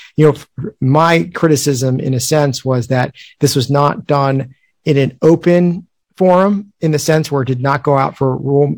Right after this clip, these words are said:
uh, comment to the public. And I think, like, everything related to this should have much more public involvement, which, as I'll discuss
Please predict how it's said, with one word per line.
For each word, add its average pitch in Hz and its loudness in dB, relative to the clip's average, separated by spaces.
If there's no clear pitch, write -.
uh, 127 -2
comment 180 2
to 160 -4
the 160 0
public. 185 0
And 165 0
I 160 2
think, 156 0
like, 143 0
everything 147 0
related 139 0
to 135 -6
this 127 -2
should 175 0
have 139 2
much 135 -2
more 127 -2
public 127 -6
involvement, 131 0
which, 131 -6
as 127 -2
I'll 127 0
discuss 123 -4